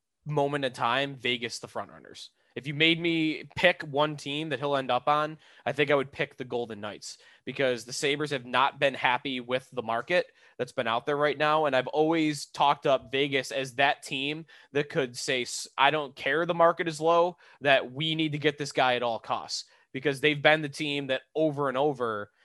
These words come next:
has gone for the big swings whenever they have holes to fill. It's Pacioretty and it's Stone at wing. It's Pietrangelo on the blue line. It was Leonard when Fleury had a down year. Like, they've always gone big to try to, to fill in the gaps. And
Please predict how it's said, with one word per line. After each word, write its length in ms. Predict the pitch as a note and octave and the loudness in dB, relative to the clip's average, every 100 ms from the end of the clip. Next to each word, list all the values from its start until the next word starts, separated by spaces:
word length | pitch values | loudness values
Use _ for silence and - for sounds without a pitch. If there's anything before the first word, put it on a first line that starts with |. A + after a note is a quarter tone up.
| _ | _
has 280 | C3 B2+ B2+ A2+ _ | -2 -2 -6 -16 _
gone 300 | D#3 D3 D3+ | 2 4 4
for 160 | D3 D3 | 0 -4
the 80 | C#3 | -6
big 400 | A#2 D#3+ D3 - | -2 0 0 -2
swings 540 | - C#3+ C#3+ A2+ G#2 | -6 -2 -2 -2 -8
whenever 260 | C3 B2+ C3 | -6 -4 0
they 120 | B2 | 0
have 100 | G#2+ | 0
holes 260 | D3+ D#3+ | -2 -4
to 100 | C3+ | -6
fill. 280 | A#2 A2+ G2 | -12 -12 -12
It's 100 | - | -10
Pacioretty 760 | - D3 - D3 C3+ C3 C3 B2 | -2 0 0 -2 0 0 -2 -2
and 140 | B2 | -2
it's 300 | A#2 - - - - | -4 -6 -14 -16 -12
Stone 520 | - - C#3 C#3 C#3 | -8 -2 0 0 -2
at 120 | A#2+ | -6
wing. 480 | A2+ C#3+ D3 C#3+ C#3+ - - | 2 4 4 0 -8 -14 -14
It's 120 | C3 | -12
Pietrangelo 800 | D3+ C#3+ - C#3 D3 D3 C#3+ C#3 | -10 -8 -2 0 0 0 2 2
on 100 | C3 | -2
the 60 | A2 | -8
blue 280 | A2+ C#3 | -6 -4
line. 420 | D3+ C#3+ C#3 C3+ C#3 | 0 2 2 0 -2
It 100 | C#3+ | -4
was 180 | C#3 | -6
Leonard 540 | A#2+ B2+ C#3+ D3 D3 C#3+ | -2 2 2 2 0 2
when 200 | C#3 A#2 | 0 -2
Fleury 380 | - C3+ C#3+ C#3+ | -8 -4 -2 0
had 160 | C#3 | -2
a 60 | C3 | 0
down 340 | C3+ C3 C3+ | 0 0 -2
year. 380 | C3 C3 C3 C3 - - | -6 -6 -6 -8 -16 -6
Like, 120 | C3+ C#3 | -4 0
they've 140 | C#3 | 0
always 560 | C3+ E3 D#3+ D3 C#3+ - _ - | 2 2 2 0 -4 -10 _ 4
gone 340 | D#3 D3+ C#3 - | 6 6 2 6
big 240 | D3+ D3 | 6 4
to 60 | C3 | -4
try 240 | D3 B2+ | 0 0
to, 260 | A#2+ A2+ A2+ | 0 -4 -6
to 100 | B2+ | -10
fill 320 | - D3+ C3+ | -2 0 0
in 120 | A2+ | -4
the 60 | G#2 | -2
gaps. 520 | C3+ C#3 - - - - - - | 2 2 0 -12 -14 -20 -14 2
And 420 | C3+ C3 A#2 G#2 | 6 6 4 0